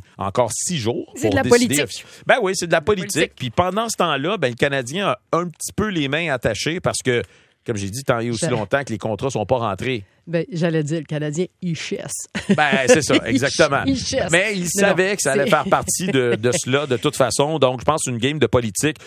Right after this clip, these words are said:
Speaker 1: aussi. Mais bon, je pense qu'on, on
Speaker 2: Mais
Speaker 1: peut s'entendre, là, c'est, les chances qu'ils viennent à Montréal sont très peu probables, là.
Speaker 2: Penses-tu qu'ils se mordent les pouces aujourd'hui,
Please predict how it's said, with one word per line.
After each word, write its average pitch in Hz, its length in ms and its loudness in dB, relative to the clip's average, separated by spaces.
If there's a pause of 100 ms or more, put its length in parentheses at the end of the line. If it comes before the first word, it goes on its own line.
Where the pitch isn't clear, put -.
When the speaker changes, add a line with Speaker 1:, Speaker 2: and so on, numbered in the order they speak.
(240)
Speaker 1:
aussi. 143 520 -4 (220)
Mais 110 180 0
bon, 101 200 0
je - 80 -14
pense 107 220 -2
qu'on, 98 240 -6
on 110 140 -2
Speaker 2:
Mais 104 80 0
Speaker 1:
peut - 80 2
s'entendre, 117 520 0
là, 107 120 0
c'est, 101 200 -4
les 98 180 -4
chances 139 340 0
qu'ils 107 160 -4
viennent 127 200 0
à 117 40 -2
Montréal 101 380 -2
sont 95 180 -8
très 101 200 -4
peu 101 160 0
probables, 113 300 -4
là. 185 120 2
Speaker 2:
Penses-tu 175 320 -4
qu'ils 180 160 -8
se - 100 -10
mordent 160 180 -2
les 151 140 -2
pouces 202 340 -6
aujourd'hui, 196 760 -8